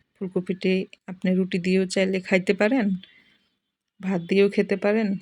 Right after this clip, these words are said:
পরোটা দিয়েও খেতে পারেন। ফুলকপি নানানভাবে রান্না করা যায়, মাছ দিয়ে রান্না করা যায়, ভাজি করা যায়, এমনি সবজিও রান্না করা যায়। ফুলকপির অনেক গুণ।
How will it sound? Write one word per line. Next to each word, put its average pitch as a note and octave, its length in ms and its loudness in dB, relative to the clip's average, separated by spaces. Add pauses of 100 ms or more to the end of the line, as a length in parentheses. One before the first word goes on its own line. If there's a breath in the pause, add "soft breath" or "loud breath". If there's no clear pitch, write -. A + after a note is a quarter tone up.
পরোটা F#3 360 0
দিয়েও F#3 260 0
খেতে F3+ 280 -2
পারেন। E3+ 280 -4 (1700)
ফুলকপি A3+ 400 0
নানানভাবে G#3 600 4 (280)
রান্না F3+ 300 2
করা F3+ 260 4
যায়, F3+ 260 2 (340 soft breath)
মাছ F3 220 2
দিয়ে F#3 200 4
রান্না E3+ 280 2
করা E3 240 2
যায়, F3 280 2
ভাজি E3+ 320 0
করা D#3+ 280 2
যায়, E3 360 0
এমনি F3 280 -2
সবজিও E3+ 540 2
রান্না E3 300 2
করা E3 280 0
যায়। F3 260 0 (680 loud breath)
ফুলকপির G#3 580 4
অনেক F#3 260 4
গুণ। E3+ 260 2